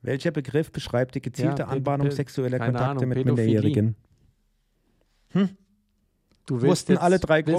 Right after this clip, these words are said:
Speaker 1: Gruppen
Speaker 2: wie
Speaker 1: nach zehn
Speaker 2: Pädophile
Speaker 1: Sekunden.
Speaker 2: über Social Media sich andingsen da. Weiß ich nicht.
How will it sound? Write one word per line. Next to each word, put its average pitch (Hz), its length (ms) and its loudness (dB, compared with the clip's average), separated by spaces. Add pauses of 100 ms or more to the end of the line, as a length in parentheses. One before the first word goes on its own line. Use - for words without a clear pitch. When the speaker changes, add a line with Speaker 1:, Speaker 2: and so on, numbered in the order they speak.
(180)
Speaker 1:
Gruppen - 20 -2
Speaker 2:
wie 160 120 -2
Speaker 1:
nach - 80 -14
zehn - 0 -
Speaker 2:
Pädophile 151 720 0
Speaker 1:
Sekunden. 131 420 -2
Speaker 2:
über 135 240 -2
Social 135 320 -2
Media 135 380 -4
sich 123 260 -8
andingsen 104 680 -6
da. 92 200 -6 (2250)
Weiß 117 220 -4
ich 110 120 -16
nicht. 104 280 -10